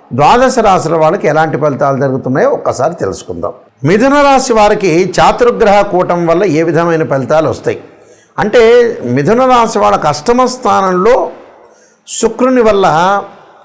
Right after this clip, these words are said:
వివాహాది శుభ కార్యక్రమాల్లో పాల్గొనే అవకాశాలు, గతంలో ఎవరికైతే వివాహం అనేది కుదరకుండా దగ్గరికి వచ్చినట్టు వచ్చిపోతుందో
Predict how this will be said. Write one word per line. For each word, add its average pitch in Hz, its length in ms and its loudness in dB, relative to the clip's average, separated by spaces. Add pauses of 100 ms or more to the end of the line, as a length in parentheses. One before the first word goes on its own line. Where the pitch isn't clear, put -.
(220)
వివాహాది 233 640 2
శుభ 170 200 -4
కార్యక్రమాల్లో 175 840 0
పాల్గొనే 160 380 0
అవకాశాలు, 156 720 0 (920)
గతంలో 254 520 4
ఎవరికైతే 214 520 2
వివాహం 185 500 2
అనేది 185 240 0
కుదరకుండా 160 680 0
దగ్గరికి 160 400 -2
వచ్చినట్టు 151 360 -4
వచ్చిపోతుందో 143 840 -2